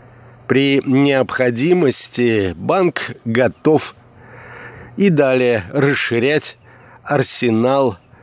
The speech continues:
инструментов финансирования. Международный валютный фонд готов выделить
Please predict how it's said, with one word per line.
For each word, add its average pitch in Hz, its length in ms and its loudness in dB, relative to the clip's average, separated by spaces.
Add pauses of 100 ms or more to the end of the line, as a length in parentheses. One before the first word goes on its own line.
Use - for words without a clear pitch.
(280)
инструментов 120 1300 0 (360)
финансирования. 123 1200 0 (1500)
Международный 190 680 2
валютный 120 460 2
фонд 170 400 0 (240)
готов 147 440 0
выделить 143 1000 0